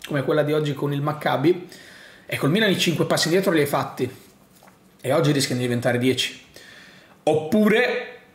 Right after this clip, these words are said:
oppure rischiano di diventare ulteriori passi in avanti. Però sta alla Juve, perché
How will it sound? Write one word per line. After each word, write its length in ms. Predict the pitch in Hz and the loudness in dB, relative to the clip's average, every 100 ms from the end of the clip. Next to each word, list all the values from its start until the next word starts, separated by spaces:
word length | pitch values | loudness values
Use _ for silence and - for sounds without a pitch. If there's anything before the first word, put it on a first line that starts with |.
| - | -2
oppure 920 | 160 156 - 196 220 247 247 - - | 0 2 2 4 4 4 2 -2 -6
rischiano 400 | 165 156 151 165 | -2 0 2 2
di 60 | 160 | 2
diventare 800 | 165 190 190 160 170 190 185 - | 2 2 2 2 2 0 -2 -4
ulteriori 640 | 175 160 - 175 175 196 147 | -2 0 0 2 4 2 0
passi 460 | 160 160 - - | -2 -2 0 2
in 100 | 170 | 2
avanti. 560 | 139 160 135 123 131 113 - - _ _ _ _ _ _ - - | 2 2 0 0 0 -2 -6 -20 _ _ _ _ _ _ -12 -10
Però 140 | - 151 | -4 -2
sta 160 | 151 | 0
alla 100 | 131 | 0
Juve, 300 | 127 165 127 | 2 4 2
perché 500 | 120 127 151 156 - | 2 0 0 0 -2